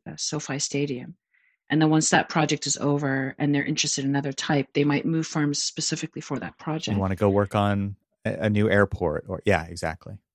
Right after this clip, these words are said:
Speaker 1: Interesting.
Speaker 2: Yeah.
Speaker 1: Cool.
Speaker 2: Yeah.
Speaker 1: <laughs> Yeah.
Speaker 2: So, yeah, you build a resume and you build a project type, but you also raise red flags to people who have been at a firm for a long time. It's like, "Why did you move around every three years?"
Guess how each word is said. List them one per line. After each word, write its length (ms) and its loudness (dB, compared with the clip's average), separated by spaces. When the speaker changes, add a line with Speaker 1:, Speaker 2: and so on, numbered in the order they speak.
Speaker 1:
Interesting. 640 6
Speaker 2:
Yeah. 300 6
Speaker 1:
Cool. 120 8
Speaker 2:
Yeah. 300 10
Speaker 1:
<laughs> 60 12
Yeah. 260 8
Speaker 2:
So, 200 10
yeah, 200 10
you 160 8
build 300 8
a 60 8
resume 460 6
and 100 4
you 60 4
build 180 6
a 40 -4
project 340 4
type, 220 4
but 160 0
you 100 6
also 260 6
raise 280 4
red 160 4
flags 400 6
to 120 -4
people 340 0
who 260 2
have 560 2
been 160 4
at 140 0
a 40 -2
firm 320 -2
for 120 0
a 60 4
long 200 -2
time. 180 -2
It's 80 -4
like, 140 4
"Why 180 6
did 140 6
you 100 6
move 200 6
around 280 4
every 180 0
three 260 -2
years?" 540 -2